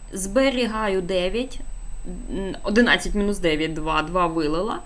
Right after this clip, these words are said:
Чотири тут є. Чотири зберегла. Дев'ять мінус шість, три лишилось. Я вам зараз показала одну із задач.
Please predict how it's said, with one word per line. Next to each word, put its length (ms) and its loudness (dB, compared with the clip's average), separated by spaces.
Чотири 560 2
тут 240 -4
є. 280 -4
Чотири 500 6
зберегла. 840 8
Дев'ять 540 2
мінус 520 -2
шість, 560 -6
три 420 -2
лишилось. 800 -6
Я 360 2
вам 340 0
зараз 420 -2
показала 960 0
одну 260 0
із 100 -2
задач. 460 -4